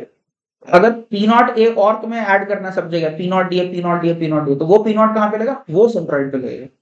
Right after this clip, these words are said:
लेकिन gauge pressure force centroid पे नहीं लगेगा। समझ में? उसकी value centroid pressure into एरिया के बराबर होगी। समझ में आया कि नहीं? तो don't confuse the two things। कई बार बच्चे centroid पे लगा देते हैं gauge pressure, ओ,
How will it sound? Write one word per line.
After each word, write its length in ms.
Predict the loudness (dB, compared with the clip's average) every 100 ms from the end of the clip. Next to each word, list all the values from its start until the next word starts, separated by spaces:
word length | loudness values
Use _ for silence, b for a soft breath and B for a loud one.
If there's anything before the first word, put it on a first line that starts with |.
| _ _ _ _ _ _ -2 0
लेकिन 280 | 2 0 0
gauge 300 | 2 2 2
pressure 240 | -2 -2
force 200 | 0 -2
centroid 380 | -2 -2 -2 -2
पे 80 | -4
नहीं 100 | -4
लगेगा। 260 | -4 -6 -10 _ _ _ _ _
समझ 80 | -4 0
में? 340 | 0 -2 -8 0
उसकी 240 | 2 6
value 400 | 6 6 4 0
centroid 420 | -2 0 2 2 0
pressure 260 | -4 -4
into 180 | -2 -2
एरिया 240 | 0 -2
के 120 | -2 -4
बराबर 400 | -4 -4 -8 -10
होगी। 280 | -10 -10 -12 -12 -10
समझ 380 | -8 0 0 2
में 80 | 0
आया 120 | 0
कि 100 | -2
नहीं? 120 | -6 -10 _ _ _
तो 280 | 4 4 4
don't 260 | 4 4 2
confuse 360 | -2 -2 -2 -2
the 120 | -2
two 180 | -4 -4
things। 200 | -6 0
कई 160 | 2
बार 180 | 4 2
बच्चे 260 | 0 -2 0
centroid 420 | 0 0 0 0
पे 80 | -2
लगा 200 | -2 -4
देते 180 | -4
हैं 100 | -2
gauge 140 | -2 -4
pressure, 280 | -4 -6 0
ओ, 360 | 0 0 -4